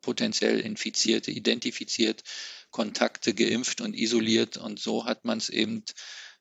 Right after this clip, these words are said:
bis zu den beiden letzten bekannten Fällen neunzehnhundertfünfundsiebzig und siebenundsiebzig für die beiden Variola-Varianten,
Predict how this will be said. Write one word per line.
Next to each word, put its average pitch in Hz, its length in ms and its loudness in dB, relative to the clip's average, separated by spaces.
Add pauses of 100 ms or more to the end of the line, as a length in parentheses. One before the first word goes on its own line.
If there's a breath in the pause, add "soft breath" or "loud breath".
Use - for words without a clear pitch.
(140)
bis 123 240 4
zu 123 120 4
den 110 180 4
beiden 107 240 4
letzten 110 340 2
bekannten 110 420 -2
Fällen 113 300 2
neunzehnhundertfünfundsiebzig 110 1200 0
und 107 140 -4
siebenundsiebzig 110 680 0
für 104 120 0
die 107 100 -2
beiden 104 320 2
Variola-Varianten, 104 1200 2